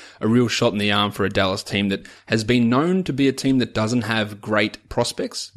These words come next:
but they've got a few now. They unearthed Dorian Finney-Smith, Dwight Powell's decent, I like Justin Anderson a lot, Seth Curry, Yogi Ferrell, all these young guys really starting to play well for them this season. Well,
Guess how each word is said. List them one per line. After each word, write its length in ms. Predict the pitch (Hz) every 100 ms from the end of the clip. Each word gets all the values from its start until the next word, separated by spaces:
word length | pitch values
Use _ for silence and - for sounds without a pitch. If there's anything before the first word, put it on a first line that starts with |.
| -
but 120 | 135
they've 140 | 190
got 140 | 139 165
a 40 |
few 180 | - 151
now. 180 | 120 98
They 160 | 92
unearthed 460 | 98 101 101 - 107
Dorian 320 | 104 104 101
Finney-Smith, 560 | - 101 98 - 143 -
Dwight 260 | 98 -
Powell's 320 | 113 113 123 117
decent, 300 | 123 127 107
I 60 |
like 220 | 92 95
Justin 320 | - 95 - 101
Anderson 360 | 123 120 123
a 40 | 123
lot, 220 | 123 -
Seth 320 | - 90 -
Curry, 320 | - 131 135 127 - -
Yogi 280 | 113 107 104
Ferrell, 420 | - 131 139 143 - -
all 160 | 156 156
these 200 | 135 113
young 200 | 135 147
guys 320 | 123 107 110
really 180 | 120 117
starting 340 | - 113 113
to 100 | 110
play 240 | - 101 101
well 240 | 98 107
for 240 | - 110
them 160 | 107 101
this 160 | 98 -
season. 320 | 98 90 90
Well, 200 | 92